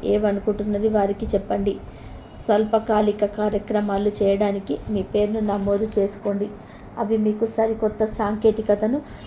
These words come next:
నైపుణ్యాలను నేర్చుకోవడానికి సహకారం అవుతుంది. మీకు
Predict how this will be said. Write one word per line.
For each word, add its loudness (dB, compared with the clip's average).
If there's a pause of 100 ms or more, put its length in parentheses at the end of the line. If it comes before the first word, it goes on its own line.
(160)
నైపుణ్యాలను 4
నేర్చుకోవడానికి 0
సహకారం 2
అవుతుంది. 0 (600)
మీకు 2